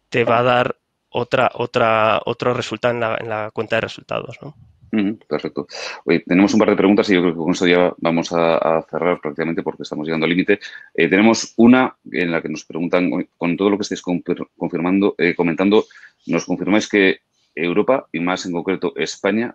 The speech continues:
Speaker 2: es un mercado emergente en cuanto a marketplace B two B?". Eh, yo creo que tanto Cristóbal como tú, Joan, habéis,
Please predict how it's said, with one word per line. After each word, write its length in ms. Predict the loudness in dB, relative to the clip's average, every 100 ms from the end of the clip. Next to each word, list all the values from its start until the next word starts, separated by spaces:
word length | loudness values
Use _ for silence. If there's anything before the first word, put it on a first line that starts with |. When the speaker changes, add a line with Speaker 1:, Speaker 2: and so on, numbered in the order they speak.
| _
Speaker 2:
es 220 | -8 -6 -4
un 420 | -2 0 0 0
mercado 340 | -2 0 0
emergente 500 | 0 -4 -4 -4 -2
en 100 | -4
cuanto 360 | -4 -6 -2 -2
a 60 |
marketplace 640 | -2 -4 -8 -10 -4 -4 -4
B 80 | -8
two 120 | -4
B?". 140 | -4 -4 _ -20 -20 -20 -20 -20 -20 -20 -20 -20 -10
Eh, 560 | -6 -4 -6 -6 -8 -10 -14 _ _ _ _ _
yo 140 | -4
creo 120 | 0 0
que 60 |
tanto 580 | 0 -2 0 0 2 0
Cristóbal 360 | -4 0 0 2
como 440 | 0 0 0 -2
tú, 120 | -2 -2
Joan, 200 | 0 2
habéis, 320 | 0 -2 -6